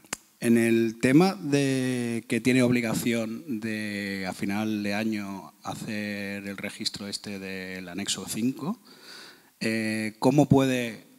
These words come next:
un trabajador saber si, si se ha realizado dicho registro? ¿Hay alguna manera de que el trabajador sepa si se ha realizado ese registro o no y si está,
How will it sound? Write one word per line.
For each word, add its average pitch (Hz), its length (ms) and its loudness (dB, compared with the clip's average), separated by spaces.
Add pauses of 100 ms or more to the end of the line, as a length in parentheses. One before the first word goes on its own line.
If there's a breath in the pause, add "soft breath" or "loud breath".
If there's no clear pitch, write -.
(180)
un 113 160 -4
trabajador 107 680 -2 (600 loud breath)
saber 113 680 -2
si, 101 920 -2
si - 240 -6
se - 160 -2
ha 110 60 -4
realizado 101 500 -6
dicho 92 640 -8 (120)
registro? - 580 -10 (140)
¿Hay 107 100 -4
alguna 113 320 2
manera 107 320 -2 (100)
de 107 180 -10
que 104 60 -6
el 101 60 -8
trabajador 104 440 -4
sepa 104 440 0 (380 loud breath)
si - 240 -4
se - 160 0
ha 104 80 -6
realizado 104 500 -2
ese 107 160 -2
registro 101 500 -6
o - 40 -4
no 104 300 -2
y 123 120 -4
si - 180 -2
está, 104 600 -6